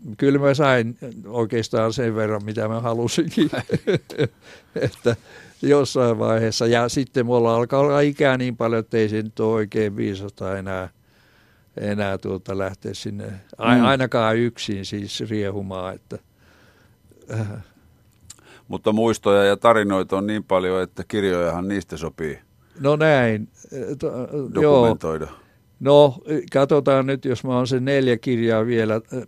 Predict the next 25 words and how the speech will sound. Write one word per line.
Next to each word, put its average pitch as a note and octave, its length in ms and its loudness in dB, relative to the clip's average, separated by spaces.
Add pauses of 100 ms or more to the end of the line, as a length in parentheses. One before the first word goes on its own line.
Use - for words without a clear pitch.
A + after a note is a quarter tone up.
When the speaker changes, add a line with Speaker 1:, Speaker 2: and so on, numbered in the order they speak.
(100)
Speaker 1:
että A#2 260 -4
pääsen A2 440 -4
sieltä G#2+ 540 -4
Tahitista A2 640 -2
Helsinkiin, G#2+ 680 -6
niin G2+ 140 -12 (440)
voi G2+ 160 -2
olla, G#2 280 -2
että G2+ 220 -8
sitten... G#2 440 -8 (1500)
No, C#3 340 6
sitten B2 340 0
mun A2 140 -2
pitäisi C3+ 380 0
kirjoittaa C3 540 2
yksi C3 280 0
englanninkielinen, G#2 960 -2
siis G#2 440 -8 (460)
koko, G#2+ 600 0 (800)
koko B2+ 360 0
kierroksesta G#2 840 -2
yksi - 420 -6
kirja, F#2 460 -10
niin G2 300 -14
kuin G2+ 160 -14